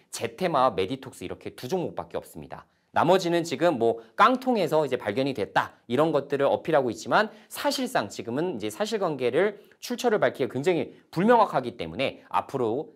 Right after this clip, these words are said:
다른 종목 같은 경우에는 판매 금지 처분이 내려질 가능성이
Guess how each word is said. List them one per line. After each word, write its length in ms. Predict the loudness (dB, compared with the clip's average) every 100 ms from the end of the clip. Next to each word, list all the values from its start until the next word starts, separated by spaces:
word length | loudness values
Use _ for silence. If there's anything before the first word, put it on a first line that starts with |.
| -4
다른 320 | 2 2 2
종목 280 | 0 -2 -2
같은 240 | -2 -4
경우에는 520 | -6 -6 -6 -6 -6 -10 _
판매 340 | -6 2 4 4
금지 460 | 0 -4 -8 -8 _
처분이 380 | -6 -4 -4 -2
내려질 360 | -2 -2 -6
가능성이 560 | -6 -8 -6 -6 -8 -10